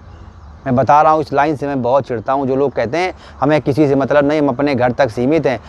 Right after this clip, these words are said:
तो भैया, जब समाज से मतलब नहीं है तो क्यों समाज में रहते हो? जंगल चले जाओ ना, सन्यासी बन जाओ। मुझे एक parents मिले, वो मुझसे यही कह रहे थे कि "सर, मैं अपनी बेटी को बाहर नहीं भेजता हूँ, घर में coaching पढ़ाता हूँ।" मैंने कहा, "क्यों?"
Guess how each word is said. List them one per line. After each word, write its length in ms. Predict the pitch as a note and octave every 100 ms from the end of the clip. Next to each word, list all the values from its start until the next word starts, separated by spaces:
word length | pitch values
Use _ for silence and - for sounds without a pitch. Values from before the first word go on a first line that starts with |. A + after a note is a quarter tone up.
| -
तो 80 | E3+
भैया, 280 | C#3 C#3+ E3
जब 160 | D#3+ D#3+
समाज 380 | - C#3+ E3
से 120 | E3 E3+
मतलब 360 | E3 E3+ F#3
नहीं 240 | F3 F3+ F#3
है 80 |
तो 140 | F3 F#3
क्यों 240 | - A3
समाज 320 | G#3 G3+ G3+
में 140 | G3 G3+
रहते 220 | F#3 F#3
हो? 80 | F3+
जंगल 280 | G3+ G#3 A3+
चले 260 | G#3+ G3+
जाओ 160 | F#3+ G3
ना, 380 | A#3+ B3+ D3 G#2+ - - - - -
सन्यासी 400 | G#3 A#3+ C#4+ E4
बन 160 | D#4+ D4+
जाओ। 200 | D4 E4+ - - - - - - - - - - - - - - - F#3
मुझे 140 | F#3+
एक 160 | A3 E3+
parents 300 | F#3+ G#3 G3+
मिले, 240 | G3 F#3+
वो 100 | G#3
मुझसे 260 | G3 E3 G3
यही 100 | G3
कह 120 | F#3+
रहे 80 | F#3+
थे 120 | G3
कि 140 | F#3+
"सर, 260 | E3+ G3+ E3 - - -
मैं 60 |
अपनी 220 | F3+ E3 F#3
बेटी 280 | F3+ F3+
को 120 | F3 F3+
बाहर 280 | D#3+ E3
नहीं 160 | E3+ F3+
भेजता 280 | D#3+ C#3 E3+
हूँ, 180 | F3 C#3+
घर 160 | C#3
में 160 | D#3 E3+
coaching 320 | E3+ D#3+ F3
पढ़ाता 300 | E3 D3 C#3+
हूँ।" 120 | E3+
मैंने 200 | F3 F3
कहा, 120 | F3+ E3+
"क्यों?" 320 | - A3+